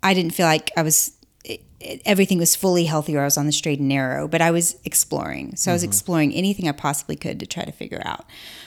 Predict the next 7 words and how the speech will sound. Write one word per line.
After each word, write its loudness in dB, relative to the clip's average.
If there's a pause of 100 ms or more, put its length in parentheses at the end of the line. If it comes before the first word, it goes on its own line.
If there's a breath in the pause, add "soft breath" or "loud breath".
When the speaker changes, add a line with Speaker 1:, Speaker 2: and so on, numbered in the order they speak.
(240 loud breath)
Speaker 1:
like, 2
where's 4
the 0
truth? -6
Like, -10
where's 0
the, 2